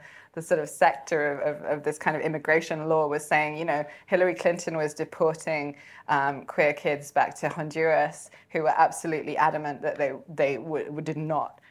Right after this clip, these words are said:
uh, want that <laughs> and would, would be harmed and, and, you know, and, and it caused harm, you know. Um, there's a, there's a very real sense in which you, you could be causing death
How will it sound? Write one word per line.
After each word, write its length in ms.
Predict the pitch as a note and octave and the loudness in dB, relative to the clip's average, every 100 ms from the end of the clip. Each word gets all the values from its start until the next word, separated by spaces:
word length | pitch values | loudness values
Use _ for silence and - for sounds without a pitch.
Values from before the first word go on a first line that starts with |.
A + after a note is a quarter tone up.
| _ _ _ _ | _ _ _ _
uh, 320 | D#3+ D3 C#3 A2 - _ _ _ | 6 6 6 2 -4 _ _ _
want 240 | D3+ D3+ - | 0 0 2
that 420 | C#3+ F3 A#3 A#3 | 0 2 0 0
<laughs> 20 | |
and 280 | G#3 F#3+ F3 | 0 0 -2
would, 320 | D#3+ D#3 D3+ - | 0 0 -2 -4
would 280 | D#3+ D3+ D3+ | 0 0 -2
be 120 | D3+ | -6
harmed 460 | D3+ F3 D3 D#3 D#3 | 0 2 2 0 0
and, 160 | D#3+ | 0
and, 220 | D#3 E3 E3+ | 0 -2 2
you 60 | |
know, 80 | G3+ | 2
and, 220 | D#3 E3+ | 4 2
and 160 | D#3+ E3 | 0 0
it 200 | D#3+ - | -2 -2
caused 340 | - E3 E3 | 2 4 4
harm, 560 | - G3 D#4 - - E3 - - - | 0 -4 -4 -8 -12 -16 -20 -18 -8
you 80 | D#3+ | -4
know. 200 | B2+ C#3+ - - - | -2 -4 -12 -10 2
Um, 540 | D#3+ D3+ D3+ D3 D3+ - - - _ _ - | 4 6 2 -4 -10 -12 -14 -14 _ _ 4
there's 360 | E3+ D#3+ E3 | 6 6 6
a, 320 | E3+ D#3+ D#3+ - | 8 10 8 8
there's 180 | E3+ E3 | 2 2
a 60 | |
very 260 | D#3+ E3 D#3+ | 4 4 4
real 200 | D#3 D#3 | 4 4
sense 300 | D3+ E3+ C#3+ | 4 -2 -2
in 80 | D3 | -8
which 240 | D3 - | -8 -8
you, 200 | D3+ C#3 C#3+ _ _ _ _ - | -8 -8 -12 _ _ _ _ -8
you 140 | G3 | -6
could 180 | - A#3+ | -2 0
be 120 | F#3 | 0
causing 600 | - A#3 A3 G3+ F3 F3 - - - | 0 2 4 2 0 -4 -10 -18 -8
death 420 | E3 D#3+ - - | 2 2 2 -4